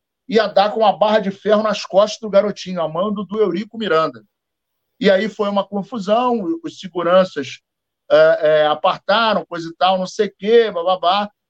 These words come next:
Isso tudo é registrado, tá, gente? Não sou eu que tô contando, não. O próprio garotinho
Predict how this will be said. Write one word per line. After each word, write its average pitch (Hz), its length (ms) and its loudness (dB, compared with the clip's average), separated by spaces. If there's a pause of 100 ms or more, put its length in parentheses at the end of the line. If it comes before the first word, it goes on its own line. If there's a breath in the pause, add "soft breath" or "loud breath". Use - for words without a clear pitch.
(260)
Isso 202 220 -6
tudo 254 140 0
é 247 80 6
registrado, 220 640 0
tá, 190 160 2
gente? 139 320 -10
Não 151 80 -12
sou 180 160 -12
eu 175 40 -10
que - 80 -20
tô 208 100 -10
contando, 185 480 -2
não. 151 180 -2 (160)
O 160 80 -8
próprio 196 340 0
garotinho 180 560 -4